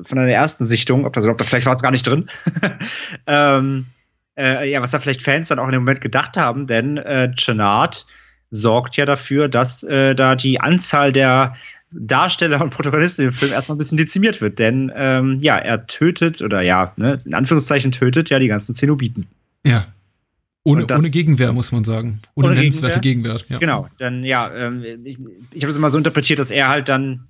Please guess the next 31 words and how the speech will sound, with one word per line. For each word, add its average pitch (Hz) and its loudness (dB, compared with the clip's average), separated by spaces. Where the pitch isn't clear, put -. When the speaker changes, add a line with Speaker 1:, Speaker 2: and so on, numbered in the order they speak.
Speaker 1:
ja, 107 0
er 120 -2
ist 147 -6
quasi, 123 -2
er 120 -4
ist 127 -4
so 123 -4
der, 113 2
der, 110 2
der 117 0
neue, 120 2
ähm, 113 0
Super-Zenobit, 120 0
äh, 123 -2
mehr - 4
Speaker 2:
Ja. 120 6
Speaker 1:
oder 117 0
weniger, 123 0
und, 120 -6
ähm, 120 -2
ja, 135 0
schafft 131 0
es 131 -8
dann 123 -4
problemlos, 139 -2
die, 123 -2
unsere, 120 2
unsere 120 0
bestehende 131 2
Crew, 151 2
äh, - -18